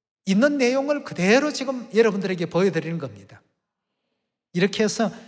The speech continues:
일천구백사십팔 년도에 침례를 받으시려면 이 땅에 몇 년도에 오셔야 됩니까?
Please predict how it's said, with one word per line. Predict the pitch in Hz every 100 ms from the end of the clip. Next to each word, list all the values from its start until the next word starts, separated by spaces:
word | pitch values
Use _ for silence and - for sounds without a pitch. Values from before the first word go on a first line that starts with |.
| - 214
일천구백사십팔 | 190 208 190 180 175 - - - - 180 208 214 - 233
년도에 | 233 214 180 151 - - _ _ _
침례를 | - 226 226 160
받으시려면 | 160 175 170 175 165 165 143 - - -
이 | 208
땅에 | 202 202 185
몇 | 156 196
년도에 | 220 226 208
오셔야 | 185 - 170
됩니까? | 160 151 151 160